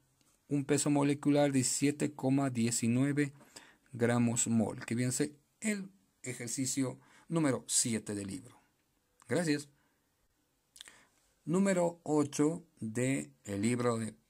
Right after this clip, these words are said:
Química dos, página ciento veintiséis. Ejercicio ocho. Entonces, calcula el peso molecular o la masa molecular de un gas. No sabemos. Si conocemos que la densidad es tres punto cinco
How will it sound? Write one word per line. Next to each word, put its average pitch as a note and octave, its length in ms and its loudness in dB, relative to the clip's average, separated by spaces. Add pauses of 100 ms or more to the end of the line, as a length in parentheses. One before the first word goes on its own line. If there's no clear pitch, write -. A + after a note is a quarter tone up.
(220)
Química B2 500 2
dos, A#2 320 0
página A#2+ 520 -2
ciento A2 480 -2
veintiséis. A2+ 920 -2 (800)
Ejercicio D#3 720 -2
ocho. A2 340 -2 (420)
Entonces, D#3+ 500 -2
calcula F#3+ 460 -2
el F3 140 -2
peso F3 280 -2
molecular D3 520 0
o B2 120 4
la A#2 140 2
masa C#3 340 0
molecular C3 560 0
de B2 100 -2
un B2+ 100 2
gas. C#3 380 0 (1600)
No A#2+ 180 2
sabemos. - 580 -4 (1080)
Si E3 300 -4
conocemos F3 680 0
que D#3+ 100 -2
la D3+ 80 2
densidad D3 500 2
es D3 200 -2
tres D3+ 280 2
punto D3 440 2
cinco D3 600 0